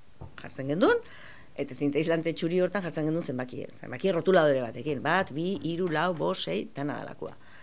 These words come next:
Eta orduan batzutan, zinta baten juten zean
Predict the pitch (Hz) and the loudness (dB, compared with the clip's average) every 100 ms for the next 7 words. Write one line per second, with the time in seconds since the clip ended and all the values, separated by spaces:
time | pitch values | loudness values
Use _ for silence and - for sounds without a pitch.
0 | - - - - 151 175 196 175 185 196 | -18 -18 -18 -6 0 6 6 6 2 2
1 | - 233 - 247 247 320 - - - - | 0 0 8 8 10 6 0 -16 -18 -18
2 | - - 165 165 170 165 180 185 185 160 | -10 -4 -2 0 0 0 0 -2 -2 -6
3 | 165 151 185 | -6 -2 -4